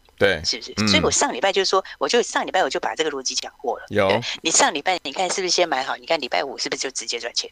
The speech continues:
Speaker 1: 是。
Speaker 2: 礼拜五的话就直接给你一根涨停。
Speaker 1: 没错。
Speaker 2: 然后今天是不是直接就创新高？
Speaker 1: 嗯。
Speaker 2: 是不是？现在也快涨停了，
Speaker 1: 对。
Speaker 2: 早上差一档涨停。
Speaker 1: 是，
Speaker 2: 对不对？
Speaker 1: 嗯。
Speaker 2: 所以我就讲说，大家要跟上新的标股就是这样。
Speaker 1: 嗯，嗯。
Speaker 2: 哦，新的东西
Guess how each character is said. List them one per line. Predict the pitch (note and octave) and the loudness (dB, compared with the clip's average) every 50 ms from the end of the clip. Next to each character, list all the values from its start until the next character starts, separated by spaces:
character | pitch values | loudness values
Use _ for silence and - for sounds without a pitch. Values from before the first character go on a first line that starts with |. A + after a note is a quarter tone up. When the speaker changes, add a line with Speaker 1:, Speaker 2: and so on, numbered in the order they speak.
| _ - | _ -4
Speaker 1:
是。 | - - B2 A2+ | -2 2 2 4
Speaker 2:
礼 | F#2 C#3+ | 4 4
拜 | - G#3 G#3 | 2 2 2
五 | F3+ | 0
的 | D3 | 0
话 | D#3 E3 | 0 0
就 | D#3+ D#3+ | 0 0
直 | - - C3 B2+ | -2 -2 -2 -2
接 | D3 C3+ | -2 -2
给 | - B2 | -2 -4
你 | A#2+ A#2 | -10 -8
一 | A#2+ | -10
根 | B2 A#2+ | -10 -10
涨 | C3 - - - | -10 -10 -12 -10
停。 | - - - - | -12 -10 -6 -2
Speaker 1:
没 | - F#2 G2 | 0 2 2
错。 | - - | 4 4
Speaker 2:
然 | |
后 | - F#2+ | 4 4
今 | F#2 - | 2 0
天 | - _ - G3+ G3 | -2 _ -2 -2 0
是 | G#3 | 0
不 | G3 | -2
是 | F#3 | -2
直 | - - | -2 0
接 | - - D#3+ | 2 4 4
就 | D#3+ D#3 | 2 2
创 | - D#3+ B2+ | 0 -4 -6
新 | - - B2+ | -6 -6 -2
高？ | A#2+ A2 A2 - - | 0 0 0 0 0
Speaker 1:
嗯。 | - C#3+ D#3 D3 | 0 0 2 4
Speaker 2:
是 | B2+ B2 | 4 2
不 | E3+ | 2
是？ | E3 D#3+ | 2 2
现 | - A#3+ A3+ | 2 4 4
在 | G#3+ | 4
也 | F3 D3 | 4 4
快 | - G#3+ F#3 | 2 2 0
涨 | - - B2+ | 0 -2 -6
停 | - - A#2 | -8 -8 -8
了， | A#2+ A#2 | -8 -10
Speaker 1:
对。 | - - - | -8 -4 0
Speaker 2:
早 | - - A2 F#2+ | 4 4 4 4
上 | - - A2 - | 4 2 0 0
差 | - - F#2+ G2 | -2 0 0 0
一 | G#2 | 0
档 | - - A#2+ B2+ | 0 -2 -4 -2
涨 | - B2+ - - | -2 -4 -4 -4
停。 | - - - | -12 -14 -10
Speaker 1:
是， | - - - C3+ A#2 | -6 0 2 2 2
Speaker 2:
对 | F#2+ C3+ B2+ | 2 0 -2
不 | |
对？ | - - G#2 | -4 -2 -2
Speaker 1:
嗯。 | A2 G#2 | 0 2
Speaker 2:
所 | F2+ D#2 G3+ B3+ | 2 4 4 2
以 | C4+ G#3+ | 2 2
我 | D3+ C3+ - _ - | 0 -2 -4 _ 0
就 | - G#3+ | 0 2
讲 | G#3+ - - - - | 2 2 -2 0 0
说， | F3 F3+ - - - - | 0 0 0 -4 -4 0
大 | - G3+ | 0 2
家 | G3 G3+ | 4 4
要 | G3 F#3 | 4 4
跟 | - F#3 F#3 F#3+ | 2 0 0 2
上 | F#3 E3+ | 0 2
新 | D#3+ - - E3+ | 2 2 2 0
的 | E3 D3+ | 0 -2
标 | C#3+ - D3 D3 | 0 2 2 2
股 | C3+ A2+ | 0 -4
就 | B2 A#2+ | -8 -10
是 | A#2+ | -6
这 | - - A2 | -2 0 0
样。 | G2 - - - | 0 -2 -4 -2
Speaker 1:
嗯， | - A#2+ | 0 0
嗯。 | B2 G#2 | 2 4
Speaker 2:
哦， | |
新 | F#2 - - - A#3+ B3 A#3+ | 6 6 6 4 2 -2 0
的 | - C#3+ | -2 0
东 | - C3+ C3 C#3+ | 0 -2 -4 -2
西 | C#3+ - C#3 C#3 | -2 -2 -2 -2